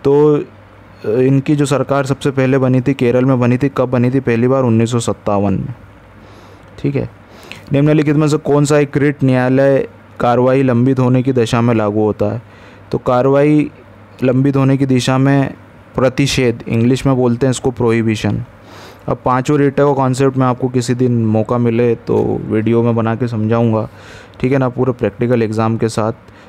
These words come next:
example के साथ। तो बहुत बढ़िया concept है, इनको समझने का concept रहता है, ये रटना नहीं है, ये रटना मत आप लोग, ठीक है ना। पांचों रिटों को रट, अ, समझ लेना, उनके example देख लेना, तो आपके सवाल निकल जाएंगे सारे, ठीक है। Habeas corpus,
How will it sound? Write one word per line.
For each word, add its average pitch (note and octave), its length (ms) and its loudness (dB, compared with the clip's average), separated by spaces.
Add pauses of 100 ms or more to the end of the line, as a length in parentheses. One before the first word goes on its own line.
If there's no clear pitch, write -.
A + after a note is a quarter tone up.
(160)
example A2+ 500 -2
के A#2 100 -2
साथ। A#2 220 -2 (120)
तो A#2 120 -2
बहुत B2+ 340 -6
बढ़िया A#2+ 260 0
concept A#2 480 -2
है, A#2+ 80 0
इनको A#2 260 0
समझने A#2 400 0
का B2+ 80 0
concept A#2+ 420 -2
रहता A#2+ 220 -2
है, B2 80 2
ये B2+ 100 2
रटना B2 340 -2
नहीं A2+ 240 0
है, A#2+ 180 -6 (560)
ये B2 160 2
रटना A#2 300 0
मत A#2 220 0
आप G#2+ 180 -4
लोग, A#2+ 140 -2 (360)
ठीक C3+ 140 -6
है B2+ 60 -2
ना। A#2 80 0
पांचों A2+ 420 -2
रिटों A#2+ 260 0
को A#2 100 -2
रट, A2 260 -4
अ, A2+ 240 0
समझ A2+ 340 0
लेना, A#2 300 0
उनके A#2 200 0
example A2+ 520 -2
देख A2+ 180 -2
लेना, A#2 240 -2 (480)
तो A2+ 80 -4
आपके A#2 320 -4
सवाल A2+ 300 -2
निकल A2 320 0
जाएंगे G#2 320 0
सारे, G#2+ 340 -6 (720)
ठीक B2+ 140 -4
है। A#2 180 -2
Habeas A#2+ 240 -2
corpus, A2+ 360 -2